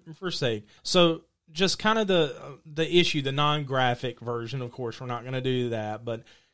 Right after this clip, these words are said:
kinda the issue is, is that you had not had cycles,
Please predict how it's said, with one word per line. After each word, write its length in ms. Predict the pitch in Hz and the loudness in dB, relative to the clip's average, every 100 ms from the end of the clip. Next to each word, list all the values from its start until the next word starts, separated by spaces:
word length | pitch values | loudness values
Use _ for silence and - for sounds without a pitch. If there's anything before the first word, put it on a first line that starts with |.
| - | 0
kinda 160 | 190 | 2
the 180 | 165 160 | 2 2
issue 300 | 165 180 160 | 2 2 2
is, 180 | 143 139 | 2 2
is 100 | 131 | -2
that 300 | 135 127 - | -2 -2 -2
you 260 | 147 143 135 | 0 2 0
had 260 | 151 135 | -2 -2
not 220 | 131 135 139 | -2 -2 -2
had 240 | 165 160 | -4 -2
cycles, 720 | - 117 117 123 147 - | -4 -4 -4 -6 -6 -6